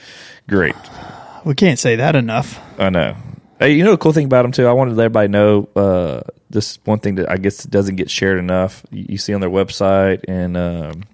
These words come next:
Speaker 1: they donate ten meals for every box sold.
Speaker 2: Yeah.
Speaker 1: So they are a very charitable group.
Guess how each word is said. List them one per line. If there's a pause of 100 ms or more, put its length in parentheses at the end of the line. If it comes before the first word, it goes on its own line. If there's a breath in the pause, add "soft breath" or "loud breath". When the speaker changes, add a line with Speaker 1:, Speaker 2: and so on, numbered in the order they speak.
(800 loud breath)
Speaker 1:
they
donate
ten
meals (100)
for
every
box
sold. (280)
Speaker 2:
Yeah.
Speaker 1:
So
they
are
a
very (240)
charitable
group.